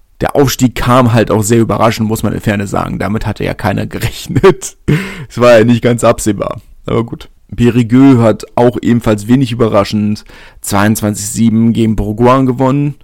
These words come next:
Da positiv muss man sagen, trotz des Umbaus des eigentlichen Stadions, das ja, ähm, schon vor, jetzt vor dem Umbau eine Kapazität von was, sechzehntausend Plätzen gehabt hätte.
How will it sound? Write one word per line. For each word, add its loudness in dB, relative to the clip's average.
Da 0
positiv 0
muss -2
man 0
sagen, 2
trotz -2
des -2
Umbaus 2
des -8
eigentlichen 0
Stadions, 0
das -4
ja, -2
ähm, -6
schon -6
vor, 2
jetzt 2
vor 2
dem 4
Umbau 0
eine -2
Kapazität -6
von -4
was, -6
sechzehntausend -2
Plätzen 0
gehabt -2
hätte. 2